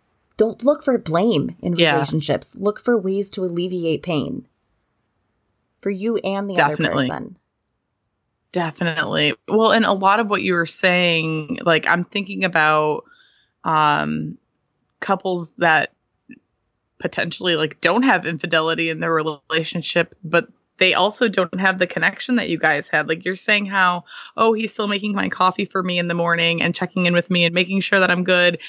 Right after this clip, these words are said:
Speaker 2: And how can I help?" And there are people that don't have that at all in their relationship. So, um, it's, it obviously shows that you guys are still invested in one another.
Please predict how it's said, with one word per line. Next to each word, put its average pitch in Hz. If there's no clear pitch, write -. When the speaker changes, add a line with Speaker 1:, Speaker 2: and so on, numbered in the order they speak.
Speaker 2:
And 165
how 208
can 202
I 185
help?" 185
And 185
there 196
are 254
people 208
that 175
don't 196
have 196
that 180
at -
all 175
in 170
their 165
relationship. 156
So, 170
um, 160
it's, -
it 190
obviously 185
shows 185
that 180
you -
guys 165
are 165
still 165
invested 160
in 170
one 160
another. 175